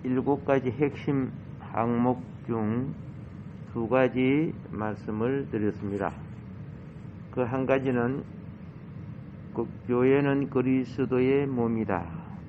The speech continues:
그리고 두 번째는 교회는 육,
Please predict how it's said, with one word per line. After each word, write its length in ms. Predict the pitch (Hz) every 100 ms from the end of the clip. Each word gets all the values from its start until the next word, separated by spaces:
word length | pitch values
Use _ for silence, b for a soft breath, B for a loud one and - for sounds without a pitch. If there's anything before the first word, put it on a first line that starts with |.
| - - - - - - - - - - - - -
그리고 520 | - 113 107 117 143 - - - - - - - - -
두 160 | 110 107
번째는 800 | 127 123 135 120 113 135 170 - - - - - - - - - - - - - - - - - - - - - - - - - - - - - -
교회는 720 | 123 131 147 147 135 151 196 - - - 123
육, 220 | 143 151